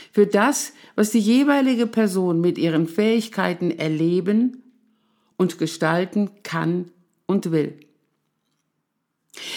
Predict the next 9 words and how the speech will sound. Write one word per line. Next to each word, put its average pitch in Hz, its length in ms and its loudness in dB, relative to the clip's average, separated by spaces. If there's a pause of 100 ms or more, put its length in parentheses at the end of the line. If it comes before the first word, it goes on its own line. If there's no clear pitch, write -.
(140)
Dazu 220 300 4
gehört 233 440 6
auch, 240 360 4
dass 285 200 0
ein 247 200 2
Mensch 214 540 2
jeweils 180 480 0
erkennen 208 600 0
lernt, 214 460 2